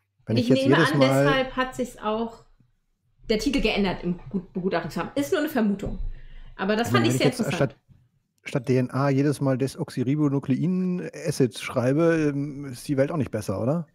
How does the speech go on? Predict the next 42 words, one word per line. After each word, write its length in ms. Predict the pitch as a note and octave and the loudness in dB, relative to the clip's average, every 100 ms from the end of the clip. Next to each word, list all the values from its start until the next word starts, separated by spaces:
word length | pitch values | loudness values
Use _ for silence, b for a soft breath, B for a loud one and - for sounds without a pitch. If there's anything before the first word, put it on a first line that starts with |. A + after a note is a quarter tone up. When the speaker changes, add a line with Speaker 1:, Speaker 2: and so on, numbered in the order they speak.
| - | -2
Speaker 2:
Nee, 320 | G#3 B3 B3 | 0 0 0
absolut 420 | A#3 - A3+ C#4 | -2 0 -2 0
nicht. 220 | F#3+ F3+ | -2 -4
Es 80 | G3+ | -4
gibt 200 | D4 - | -4 -2
auch, 240 | A#3 B3 - | -4 -4 -2
ähm, 320 | A#3+ A#3 A#3+ | 0 0 0
ganz, 320 | A3 A#3 A3+ | 0 -2 -4
Paper, 260 | - - B3+ | -12 -6 -2
die 140 | A3+ | -2
ganz 180 | G#3+ G#3+ | -2 -2
anders 380 | - A#3+ G3 - | -2 -2 -2 -2
gehen. 160 | G3+ G#3+ | -4 -2
Also 160 | G3 | -4
ich 100 | G3+ | -4
hatte 140 | B3 A#3 | -2 -2
noch 100 | G#3 | -2
einen 80 | |
anderen 260 | - B3+ D4 | -4 -4 -4
Artikel 360 | A3+ - B3 A3+ | -6 -6 -6 -6
gefunden, 480 | A3 A#3 C#4 B3+ | -4 -4 -2 -2
der, 300 | G3 G3 F#3+ | -2 0 -2
der 180 | - G3 | -4 -6
gesagt 360 | F#3+ G3 G#3+ - | -4 -4 -6 -6
hat, 220 | G3 F#3+ | -8 -6
dass, 200 | G3 - - | -8 -10 -8
ähm, 340 | F3+ F3+ F#3 F3+ | -4 -2 -2 -4
Akronyme 680 | G#3+ - G3+ A#3 C4+ B3 G3 | -6 -2 0 2 2 0 0
und 160 | F#3+ | -2
Abkürzungen 720 | - - - A#3 - A#3 A#3 A#3 B B B | -4 -6 -4 -4 -2 -2 0 -2 B B B
total 720 | - A3+ - A3 A3 G#3+ F#3 G3+ | -4 -2 0 0 2 0 -2 -2
wichtige, 400 | E4 - B3+ G#3+ G3 F#3+ - | -4 -2 0 0 0 -6 -8
äh, 240 | F#3+ G3 F#3+ - _ _ _ _ - | -2 0 -2 -6 _ _ _ _ -8
Bestandteile 540 | G3 D4+ B4+ B3 G3 | -2 0 0 0 -2
von 200 | F#3 G#3 | 0 0
wissenschaftlichen 640 | C4 C#4 B3 A3+ A#3 G#3+ | 0 -4 -4 -6 -4 -4
und 80 | G3+ | -4
technischen 400 | - C4 A3+ G3+ | -2 -4 -4 -4
Papern 380 | G3+ E4+ G#3 G3 | -4 -2 -2 0
sind, 180 | A#3 B3+ | -2 0
weil 160 | G#3+ | 0
sie 240 | G#3 G#3 | 0 -2